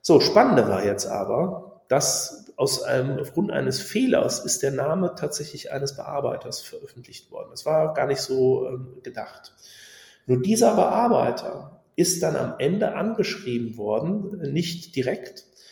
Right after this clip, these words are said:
sondern jemand, der sich als, ähm, Bundeswehroffizier ausgab, auch einer, aus einer höheren Position, hat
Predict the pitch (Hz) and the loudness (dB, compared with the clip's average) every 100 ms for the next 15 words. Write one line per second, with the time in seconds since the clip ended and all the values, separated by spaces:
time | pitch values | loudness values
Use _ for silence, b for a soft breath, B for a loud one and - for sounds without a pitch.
0 | b b - - - 165 196 214 - - | b b 4 8 8 6 4 2 -4 -10
1 | - 139 160 151 - 143 147 151 147 - | 0 4 6 6 4 4 4 2 -2 -6
2 | - 127 127 127 - - - 143 117 123 | -4 2 2 2 0 0 -4 -2 -2 0
3 | 180 220 214 - - - - 120 - - | 4 4 2 0 0 0 -4 -6 -6 -2
4 | 117 95 107 113 - 120 165 - - 127 | -2 0 0 0 -2 -4 -4 -4 -6 -4
5 | 127 120 - 127 123 123 123 135 139 123 | -2 -2 -4 -8 -8 -6 0 2 2 -2
6 | 120 120 - - 123 185 - B B B | -4 -8 -6 0 2 2 -2 B B B
7 | - 226 - | -4 -4 -4